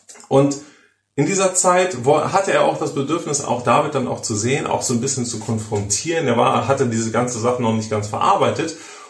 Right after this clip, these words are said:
Und, ähm, Absalom, äh, wurde aber nicht zum König gelassen. Also, äh, ging er hin und zündete eine, ähm, eine Vorratskammer, die neben, neben, äh, Joabs, ähm,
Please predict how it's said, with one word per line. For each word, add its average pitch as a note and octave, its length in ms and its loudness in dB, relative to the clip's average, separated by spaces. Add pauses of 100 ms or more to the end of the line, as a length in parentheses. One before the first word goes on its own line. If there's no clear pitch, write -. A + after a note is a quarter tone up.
(160)
Und, D3+ 340 2 (480)
ähm, C3 480 0 (1300)
Absalom, C#3 720 0
äh, B2 220 4
wurde G#2+ 220 0
aber B2 200 2
nicht C#3 160 0
zum D3 140 -6
König F#3 360 0
gelassen. - 600 -8 (280)
Also, F3+ 600 2 (200)
äh, A#2+ 220 2
ging C3 200 0
er A#2 140 2
hin D3 200 2
und B2 280 0
zündete C#3 680 0
eine, A#2 680 4
ähm, G2+ 520 0
eine A2 140 0
Vorratskammer, A#2 720 2
die G#2+ 460 0
neben, A#2+ 640 2
neben, A2 540 0
äh, G#2 400 -2
Joabs, A2 720 0
ähm, G2 580 -2